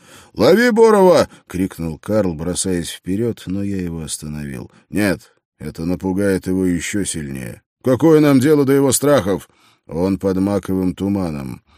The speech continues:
Сердце может не выдержать». Такие случаи бывали. Людей, плотно подсевших на такой наркотик, можно было убить неожиданным хлопком в ладоши.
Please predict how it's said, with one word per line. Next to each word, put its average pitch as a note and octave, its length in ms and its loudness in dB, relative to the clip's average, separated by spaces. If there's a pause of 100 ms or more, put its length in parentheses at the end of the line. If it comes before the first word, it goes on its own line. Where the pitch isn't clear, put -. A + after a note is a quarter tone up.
(180)
Сердце G#2 560 -8
может D2+ 380 -12
не D#2 140 -8
выдержать». C#2+ 720 -10 (640)
Такие F#2+ 360 -6
случаи F2+ 500 -12
бывали. C2+ 760 -14 (640)
Людей, A#2 380 2
плотно A2 500 -2
подсевших G#2 760 -4
на F2+ 120 -2
такой F#2+ 340 -2
наркотик, G2 600 -4
можно F#2+ 340 -2
было F#2+ 200 -2
убить G2+ 480 -2
неожиданным G2 760 -2
хлопком G2+ 600 -4
в F#2+ 40 -2
ладоши. F#2 760 -6